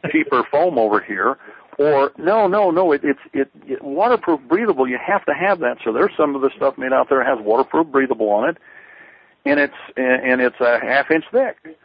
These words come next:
Speaker 2: with waterproof, breathable, and they make the claim it's good for thirty below zero. Yes, it is good for thirty below zero. How long? See these hang tags? There, in fact, you can watch a, a video on that, uh, landing page I told you about on the Exploring Winter Without Worries and Pals. There's one in there. It's the hang tag performance. It's a little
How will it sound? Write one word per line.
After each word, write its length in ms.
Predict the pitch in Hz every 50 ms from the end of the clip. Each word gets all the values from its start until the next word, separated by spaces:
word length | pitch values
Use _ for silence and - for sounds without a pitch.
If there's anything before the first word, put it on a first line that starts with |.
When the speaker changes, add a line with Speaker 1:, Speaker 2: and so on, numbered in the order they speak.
| _ _ - - - _ _
Speaker 2:
with 160 | - 127 107
waterproof, 460 | 113 123 131 139 139 - - 151 147 139
breathable, 500 | - 156 202 214 202 135 135 131 143 127
and 240 | 120 120 120 123
they 80 | 123 123
make 240 | 123 127 131 135 -
the 80 | -
claim 320 | - - - 147 147 135 117
it's 140 | 113 - -
good 160 | 117 117 113 -
for 120 | 123 110
thirty 240 | - 127 131 135 135
below 280 | 131 135 135 135 131
zero. 240 | 123 156 175 156 110 107
Yes, 180 | 120 135 165 170 -
it 80 | - 262
is 160 | 294 294 - -
good 120 | 147 127 - -
for 100 | 123 110
thirty 220 | - 123 113 113
below 320 | 107 101 107 104 101 98 95
zero. 160 | 95 92 92
How 460 | - - - 123 123 127 123 123 123
long? 500 | - 117 113 117 120 113 104 92 92 - - _ _ _ _ _ _ _ _ _ _ _ _ _ -
See 100 | - 160
these 180 | 143 139 113 -
hang 260 | - 127 135 151 160
tags? 360 | 156 156 147 156 165 180 175 - - - -
There, 160 | 123 135 135
in 100 | - -
fact, 220 | 147 156 165 -
you 80 | - 151
can 120 | 156 139
watch 200 | 131 135 139 -
a, 120 | - 107 104 104 -
a 60 | 113
video 460 | 98 104 120 139 139 135 117 110 110 -
on 200 | 107 110 110 107
that, 220 | 110 107 107 - - 107
uh, 120 | 101 101
landing 320 | 101 104 110 117 123 123 117
page 240 | - - 127 117 113
I 80 | 110 101 -
told 200 | - 120 117 110
you 60 | 113
about 280 | 107 117 113 120 117 -
on 220 | 101 104 104 104
the 140 | 101 95 - - - - - - - - -
Exploring 400 | - - - 123 123 120 113 113
Winter 140 | 113 113 107
Without 260 | 101 117 113 110 -
Worries 220 | 110 117 113 104 107
and 100 | 104 -
Pals. 260 | - 107 110 120 110
There's 160 | 104 104 95
one 180 | 107 113 113 117
in 100 | 113 113
there. 100 | 110 104
It's 120 | 92 -
the 80 | - -
hang 340 | - 123 117 120 120 113
tag 340 | - - - 117 117 117 107
performance. 540 | - 107 - - 113 113 117 117 127 131 120 -
It's 80 | - 95
a 40 | 113
little 200 | 139 165 156